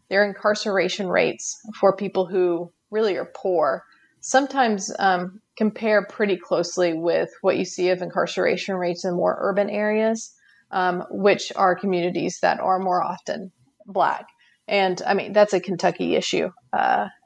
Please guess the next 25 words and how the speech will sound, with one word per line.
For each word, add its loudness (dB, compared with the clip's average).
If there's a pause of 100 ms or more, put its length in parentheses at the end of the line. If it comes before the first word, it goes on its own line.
uh, -2
Kentucky 0
is -6
very, 0
um, -2 (1900)
quick 4
to 0
incarcerate -2
people. -2 (1000)
And -2
so, 2
and -2
that's 0
when 0
talking -2
about 2
men. -2 (100)
Now, 2
when 2
talking -2
about 2
women, 0
that 0
really 0
changes. -2